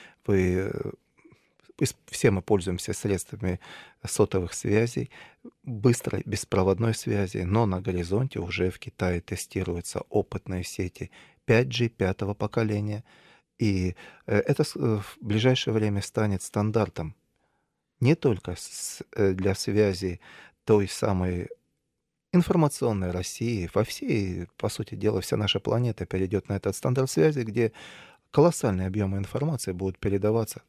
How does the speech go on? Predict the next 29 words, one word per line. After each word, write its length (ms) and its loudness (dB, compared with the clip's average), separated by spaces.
для 140 4
нас 240 0
сейчас, 580 -6
ныне 280 2
живущих, 460 -6
колоссальные, 580 -2
они 300 2
будут, 260 0
станут 480 0
естественными. 640 -2
Наши 360 4
внуки 380 -2
будут 300 2
мир 240 2
воспринимать 580 -2
совсем 380 -4
по-другому, 460 2
они 160 -2
будут 240 -4
жить 220 0
совершенно 460 -2
в 60 -4
другой 380 2
информационной 840 2
среде. 480 -2
Это 280 2
касается 520 -2
не 120 0
только 480 0